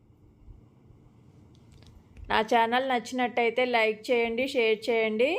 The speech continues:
మరిన్ని వీడియోస్ కోసం గంట బెల్లును కొట్టండి. సబ్స్క్రైబ్ చేసుకోవటం మర్చిపోమాకండి. ముక్కలన్నిటికీ ఈవెన్‌గా కలిపిన తర్వాత జాడీలో కానీ స్టీల్ డబ్బాల్లో కానీ స్టోర్ చేసుకొని త్రీ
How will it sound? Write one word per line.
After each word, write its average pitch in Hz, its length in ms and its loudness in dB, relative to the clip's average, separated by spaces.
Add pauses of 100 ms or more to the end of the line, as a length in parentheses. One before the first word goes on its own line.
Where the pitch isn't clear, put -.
మరిన్ని 220 420 -2
వీడియోస్ 233 440 0
కోసం 226 400 -4 (800)
గంట 220 260 -2
బెల్లును 233 380 0
కొట్టండి. 226 840 0 (2000)
సబ్స్క్రైబ్ 226 640 -2
చేసుకోవటం 240 600 0
మర్చిపోమాకండి. 220 1300 -2 (1300)
ముక్కలన్నిటికీ 262 800 0
ఈవెన్‌గా 254 400 2
కలిపిన 240 420 0
తర్వాత 226 580 -2
జాడీలో 240 600 0
కానీ 233 360 -4 (540)
స్టీల్ 233 320 -2
డబ్బాల్లో 226 500 2
కానీ 220 280 -2
స్టోర్ 226 360 0
చేసుకొని 226 520 -2
త్రీ 254 200 -2